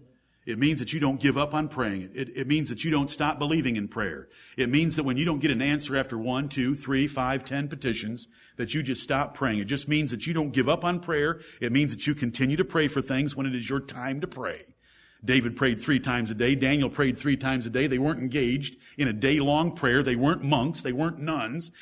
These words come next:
They didn't go off into a monastery and sit around and fun-, finger beads all day long and have a feeding tube to keep them alive while they prayed.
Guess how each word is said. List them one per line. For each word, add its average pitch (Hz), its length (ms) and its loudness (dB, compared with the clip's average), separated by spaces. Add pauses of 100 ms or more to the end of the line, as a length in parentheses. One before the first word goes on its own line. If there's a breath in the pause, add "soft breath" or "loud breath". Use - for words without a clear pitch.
(140 loud breath)
They 123 100 0
didn't 165 200 2
go 151 140 4
off 160 240 2
into 170 280 0
a 131 40 2
monastery 139 640 2
and 120 100 -4
sit 185 140 -4
around 151 280 0
and 110 80 -6
fun-, 170 300 -10 (120)
finger 175 320 2
beads 151 340 2
all 156 220 4
day 175 160 6
long 147 260 2
and 139 80 0
have 143 160 0
a 127 60 -2
feeding 165 340 0
tube 147 400 2 (200 loud breath)
to 147 60 -8
keep 180 280 0
them 160 100 2
alive 156 400 4
while 151 140 4
they 143 120 4
prayed. 139 540 6